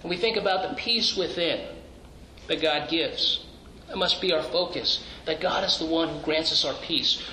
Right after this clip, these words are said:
No one robs it from you. God gives it to you.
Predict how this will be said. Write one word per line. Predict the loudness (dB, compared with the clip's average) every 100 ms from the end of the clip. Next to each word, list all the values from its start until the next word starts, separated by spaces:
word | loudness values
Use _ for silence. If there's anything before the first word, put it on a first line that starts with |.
| 2
No | 4
one | 4 4
robs | 4 4 4 2
it |
from | 2 0 0
you. | -2 -6 -8 -16 -6
God | 2 2 2
gives | 2 0 0
it | -2
to | -4
you. | -6